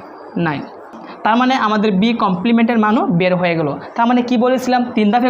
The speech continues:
করতে হবে, এ কমপ্লিমেন্ট, তারপর বি কমপ্লিমেন্ট, তারপর সম্পূর্ণ প্রশ্ন করতে হবে। সেই জন্য আমরা লিখব রাইট হ্যান্ড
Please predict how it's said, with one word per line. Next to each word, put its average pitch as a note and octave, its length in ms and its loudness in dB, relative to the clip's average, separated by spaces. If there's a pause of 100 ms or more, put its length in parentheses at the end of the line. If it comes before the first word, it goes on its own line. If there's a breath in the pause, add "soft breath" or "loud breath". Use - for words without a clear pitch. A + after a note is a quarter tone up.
করতে A#3 220 0
হবে, A#3 160 4 (300)
এ - 20 0 (120)
কমপ্লিমেন্ট, A#3 600 2
তারপর F#3+ 220 0 (120)
বি A3+ 60 2 (120)
কমপ্লিমেন্ট, A3+ 540 2 (300 loud breath)
তারপর A#3 280 -2 (140)
সম্পূর্ণ A3 340 2 (100)
প্রশ্ন G3+ 180 -2 (120)
করতে F3 220 -4
হবে। D3+ 140 -2 (260 loud breath)
সেই A3 140 0
জন্য G#3+ 160 0
আমরা G3 140 0
লিখব G#3 140 2 (200)
রাইট F3+ 300 -2
হ্যান্ড C4 200 2